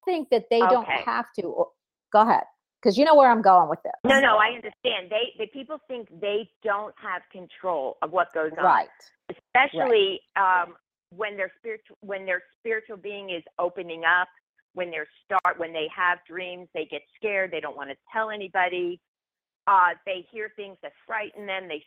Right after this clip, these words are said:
Speaker 2: see things that frighten them. The whole idea is that we are in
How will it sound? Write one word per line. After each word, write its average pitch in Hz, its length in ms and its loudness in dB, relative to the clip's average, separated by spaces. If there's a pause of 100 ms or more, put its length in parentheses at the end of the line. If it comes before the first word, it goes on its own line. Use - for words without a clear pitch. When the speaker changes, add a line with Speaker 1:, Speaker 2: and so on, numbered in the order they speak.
Speaker 2:
see 220 140 -14
things 180 260 -18
that 147 120 -14 (100)
frighten 190 260 -4
them. 180 160 -10 (380)
The 185 100 -4
whole 294 500 0
idea 202 640 -4 (140)
is 170 260 -10
that 151 240 -4 (240)
we 214 560 -14
are 202 320 -4
in 185 200 -16